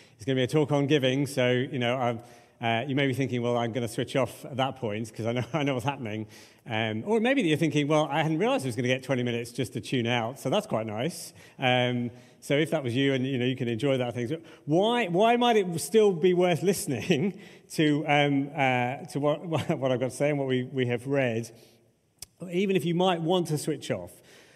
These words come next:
You might still want to wonder this, or, or kind of think about this. This, um, uh,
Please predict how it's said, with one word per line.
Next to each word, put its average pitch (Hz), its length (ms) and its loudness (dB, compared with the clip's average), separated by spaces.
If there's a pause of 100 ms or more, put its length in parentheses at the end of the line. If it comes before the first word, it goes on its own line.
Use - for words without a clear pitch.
(260)
You 165 140 0
might 226 280 2
still 226 260 2
want 208 160 0
to 190 60 0
wonder 170 280 2 (360)
this, 165 420 2
or, 160 160 2
or 151 80 -2
kind 160 180 2
of 151 80 -12
think 214 240 2
about 135 380 0
this. 120 340 -2
This, 190 400 -4
um, 214 300 0 (300)
uh, 139 400 0